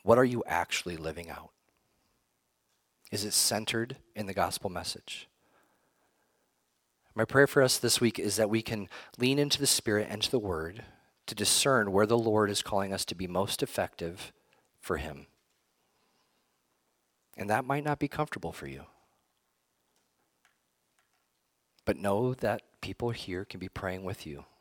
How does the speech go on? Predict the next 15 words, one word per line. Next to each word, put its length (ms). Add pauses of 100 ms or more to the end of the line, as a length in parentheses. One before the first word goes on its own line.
(420)
alongside 640
of 100
you. 100 (1800)
Because 240
we 60
want 180
to 60
rest 340
in 100
his 380
truth 380
as 180
we 80
seek 320
him. 240